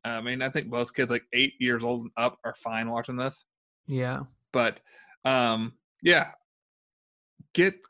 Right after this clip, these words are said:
Speaker 1: things going, uh, moving just a little quicker, I would say. Keep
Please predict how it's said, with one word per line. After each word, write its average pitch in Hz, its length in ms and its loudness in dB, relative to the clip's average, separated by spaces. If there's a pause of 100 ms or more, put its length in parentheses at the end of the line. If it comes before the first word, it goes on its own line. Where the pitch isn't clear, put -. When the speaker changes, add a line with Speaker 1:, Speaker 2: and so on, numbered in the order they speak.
(160)
Speaker 1:
things 185 280 4
going, 165 340 0
uh, 127 180 -2
moving 143 440 2
just 143 160 -6
a 127 40 0
little 160 380 4
quicker, 196 420 2
I 196 80 4
would 196 140 -2
say. 202 400 4 (760)
Keep 175 120 -2